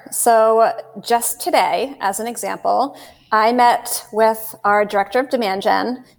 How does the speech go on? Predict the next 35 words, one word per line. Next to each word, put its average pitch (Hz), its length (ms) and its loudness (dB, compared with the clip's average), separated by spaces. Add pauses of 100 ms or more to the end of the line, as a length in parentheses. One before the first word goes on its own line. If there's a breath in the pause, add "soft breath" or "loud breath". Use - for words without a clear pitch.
to 196 120 -4
plan 220 360 -2
out 214 400 4
our 202 140 2
K 196 220 0
P 214 140 0
Is 196 340 2
for 202 120 2
our 196 340 0
next 214 380 -4
report, 175 520 -2
which 202 180 -6
is 196 80 -6
gonna 196 240 -2
go 196 120 2
live 190 220 4
in 190 140 -4
January. 190 600 -2
So - 140 -6
like 208 140 2
I 226 60 6
said, 269 360 2
give 226 140 2
myself 247 320 0
ninety 226 300 0
days 233 460 4
and 208 100 -2
sometimes 220 460 -2
start 208 260 0
planning 202 360 -4
even 208 260 -4
earlier 202 420 0
if 196 140 -4
I 180 120 2
can. - 380 -6